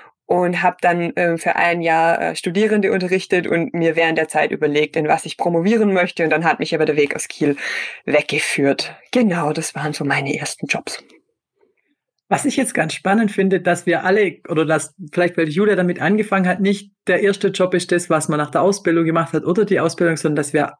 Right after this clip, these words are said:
Speaker 2: eigentlich alle vorher schon irgendwie angefangen haben, dass Job sowas ist mit quasi gleich, äh, Geld, äh, verdienen und dass das einen aber auch prägt. Und wo du jetzt so deine Geschichte da erzählt hast, Julia, mit, dann dachte ich, du hast quasi von klein auf in einem Netzwerk gearbeitet, weil Großfamilie, Weingut, man macht's miteinander.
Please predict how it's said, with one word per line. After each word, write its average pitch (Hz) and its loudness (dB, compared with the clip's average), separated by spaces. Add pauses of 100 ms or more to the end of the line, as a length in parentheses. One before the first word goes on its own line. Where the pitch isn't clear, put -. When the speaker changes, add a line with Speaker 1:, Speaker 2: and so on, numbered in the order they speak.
(180)
Speaker 2:
eigentlich 170 0
alle 190 2
vorher 185 0
schon 151 -2
irgendwie 147 0
angefangen 147 0
haben, 143 0
dass 147 -2
Job 180 0
sowas 165 2
ist 160 -4
mit 160 -4
quasi 165 0
gleich, 165 0
äh, 147 0
Geld, 165 0
äh, 175 2
verdienen 185 0
und 160 -2
dass 170 0
das 196 -2
einen 190 2
aber 175 2
auch 151 -2
prägt. 233 0 (340)
Und 180 -2
wo 190 4
du 185 2
jetzt 185 0
so 180 0
deine 185 4
Geschichte 190 -2
da 185 4
erzählt 180 0
hast, 180 -2
Julia, 185 2
mit, 180 0
dann 165 -2
dachte 180 0
ich, 175 -2
du 202 2
hast 202 0
quasi 175 0
von 165 -2
klein 160 -2
auf 233 2
in 170 -2
einem 165 0
Netzwerk 165 0
gearbeitet, 147 2
weil 151 0
Großfamilie, 185 0
Weingut, 180 2
man 160 -4
macht's 185 -2
miteinander. 175 2